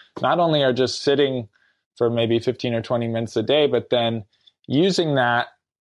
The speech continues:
muscle that you've built for that fifteen or twenty minutes throughout the day. And maybe you even use technology, use your phone. Like, you could have, I've, um, on occasion, there was a monastery I used to stay at where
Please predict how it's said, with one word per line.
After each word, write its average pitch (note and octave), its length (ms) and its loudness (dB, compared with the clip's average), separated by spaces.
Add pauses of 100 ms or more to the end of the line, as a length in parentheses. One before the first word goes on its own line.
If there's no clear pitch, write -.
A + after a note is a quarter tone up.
(220)
muscle B2+ 460 0
that A#2 180 -2
you've A2 260 -2
built B2 300 0
for A#2 160 0
that G#2+ 180 -2
fifteen A2+ 300 -4
or A2 80 -6
twenty A#2 220 -6
minutes A2 260 -8
throughout A#2 460 0
the B2 60 2
day. G#2+ 180 0
And A2+ 120 -4
maybe D3 220 2
you D#3+ 140 4
even C#3 200 0
use D3+ 260 2
technology, A#2 600 0
use A#2 300 0
your A2 120 2
phone. A#2 460 -2
Like, G#2 200 -8
you A2 80 -8
could A2 160 -2
have, A2 280 -2 (360)
I've, B2 300 -2 (600)
um, A2 380 -2
on A#2+ 180 -4
occasion, A#2 800 -2 (260)
there B2+ 120 2
was A#2+ 100 0
a A#2+ 60 0
monastery A#2+ 460 0
I A#2 40 2
used A#2 200 0
to A#2+ 100 -2
stay A#2+ 220 0
at A2+ 160 -2
where A2 400 -2